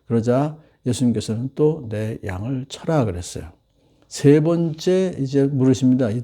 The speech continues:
이번에는요. "요한의 아들 시몬아, 내가 나를 사랑하느냐?" 그때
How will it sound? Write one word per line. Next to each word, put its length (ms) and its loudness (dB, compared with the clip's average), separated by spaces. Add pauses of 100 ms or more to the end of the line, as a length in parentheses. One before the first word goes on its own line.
(120)
이번에는요. 680 2 (440)
"요한의 320 6
아들 200 2
시몬아, 680 -4 (140)
내가 540 0
나를 300 0
사랑하느냐?" 960 0 (540)
그때 800 4